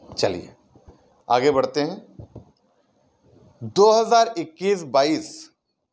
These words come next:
अप्रैल दिसंबर की अवधि में मुद्रा स्फीति का मुख्य कारक है, मेन फैक्टर ऑफ इन्फ्लेशन।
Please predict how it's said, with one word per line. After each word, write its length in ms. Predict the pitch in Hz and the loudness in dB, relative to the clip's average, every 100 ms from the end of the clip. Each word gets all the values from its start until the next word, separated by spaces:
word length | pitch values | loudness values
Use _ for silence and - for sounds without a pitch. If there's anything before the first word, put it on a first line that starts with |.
| _ _ _ _ _ _ _ _ _ _ _ _ | _ _ _ _ _ _ _ _ _ _ _ _
अप्रैल 400 | 139 139 185 214 | -6 -2 2 2
दिसंबर 500 | 185 185 165 160 185 | 0 -4 -4 0 -2
की 180 | 185 175 | -2 0
अवधि 380 | 147 139 131 156 | 2 2 0 -2
में 380 | 107 87 - _ _ _ _ _ 131 | -2 -8 -16 _ _ _ _ _ -2
मुद्रा 460 | 151 151 196 226 226 | 0 2 4 4 4
स्फीति 460 | 170 165 156 160 190 | -2 -4 -6 -4 -4
का 200 | 190 180 | 0 -2
मुख्य 420 | 143 180 180 165 | 0 -4 -4 -6
कारक 440 | - 117 123 143 - | 2 2 4 0 -2
है, 520 | 127 110 82 - _ _ _ _ _ _ _ _ - | 0 0 -2 -12 _ _ _ _ _ _ _ _ -12
मेन 500 | 110 117 147 190 202 | -8 -2 0 0 -2
फैक्टर 800 | - 151 - - 156 - - - - | -2 -2 0 2 2 2 -8 -8 2
ऑफ 380 | 147 151 - 147 | 2 2 -6 -8
इन्फ्लेशन। 920 | 135 135 123 123 - 123 95 90 | -8 -8 -6 -6 -4 -8 -8 -12